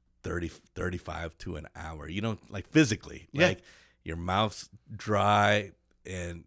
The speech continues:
Speaker 1: you know, you're, you're constantly trying to be present. Sometimes your mind drifts and you're, like, kinda out of body. You're, you hear yourself talking.
Speaker 2: Yeah.
Speaker 1: And you're watching people laugh, and you're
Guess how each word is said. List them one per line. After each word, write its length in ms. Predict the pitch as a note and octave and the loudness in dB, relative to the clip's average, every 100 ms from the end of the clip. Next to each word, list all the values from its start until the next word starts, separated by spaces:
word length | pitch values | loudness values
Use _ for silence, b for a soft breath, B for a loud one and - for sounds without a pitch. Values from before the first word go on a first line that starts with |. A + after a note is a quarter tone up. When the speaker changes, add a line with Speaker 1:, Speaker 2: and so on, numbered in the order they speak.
| - | -12
Speaker 1:
you 120 | A2+ | -6
know, 60 | A#2+ | -6
you're, 220 | A#2+ B2+ B2 | -4 -6 -4
you're 200 | A2 G#2+ | -2 -2
constantly 520 | - C#3+ C#3 A2 F2 _ _ _ - | 0 0 0 -4 -8 _ _ _ -14
trying 480 | - A2 G#2+ A#2 G#2 | -4 2 2 2 0
to 60 | |
be 120 | G#2 G#2 | -2 -4
present. 580 | _ - G2+ F#2+ A#2 - | _ -4 -2 0 -4 -6
Sometimes 300 | C3+ C3 A2+ | -2 0 0
your 100 | G2 | 0
mind 280 | G2 G2 E2+ | 0 0 -2
drifts 280 | G2 G#2 | -4 -4
and 120 | D#2+ F2 | -6 -10
you're, 140 | E2+ | -10
like, 160 | E2+ D#2+ | -10 -12
kinda 240 | F#2+ E2 | -12 -12
out 160 | F2 E2+ | -12 -14
of 100 | D#2+ | -10
body. 240 | F2 F2 | -8 -6
You're, 140 | E2 D#2+ - b b b b - | -8 -12 -18 b b b b -4
you 100 | G2+ | 2
hear 200 | A#2+ F3+ | 6 6
yourself 300 | B2 G#2 - | 6 2 2
talking. 440 | - D3+ - D#2+ | 4 4 4 -4
Speaker 2:
Yeah. 180 | D#3 C#3 - b b - | 0 0 -2 b b -10
Speaker 1:
And 120 | F#2 | -4
you're 160 | G2 F#2+ | -2 2
watching 560 | G#2 D3+ - A#2 G2 | 6 6 6 -2 -4
people 240 | - G#2+ E2+ | -2 -2 -2
laugh, 540 | F2 A#2+ G#2+ E2 - _ | 2 4 4 2 -8 _
and 220 | G2+ F#2+ F#2 | -8 -6 -2
you're 260 | G#2 G2+ | 0 -2